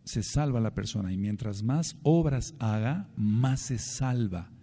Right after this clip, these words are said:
No, no es así, eso es una aberración. Vamos a Santiago, que su nombre es Jacobo, capítulo dos, verso catorce, verso veintiséis.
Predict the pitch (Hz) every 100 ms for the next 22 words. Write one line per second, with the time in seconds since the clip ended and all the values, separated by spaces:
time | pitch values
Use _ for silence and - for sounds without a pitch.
0 | - _ _ _ - 98 104 147 123 87
1 | 87 87 90 90 - 107 110 110 104 110
2 | 110 98 92 87 - 131 107 - - -
3 | - - 131 170 185 - 127 117 120 -
4 | - 113 107 117 117 135 180 170 - 117
5 | - 120 113 107 95 - 117 117 156 180
6 | - - - - 110 127 120 123 120 113
7 | 135 131 - - - - - - _ _
8 | 120 107 117 - 117 113 107 - - 127
9 | 107 - - - - - - - _ -
10 | - _ _ _ 120 117 - 110 107 101
11 | 104 90 90 76 78 -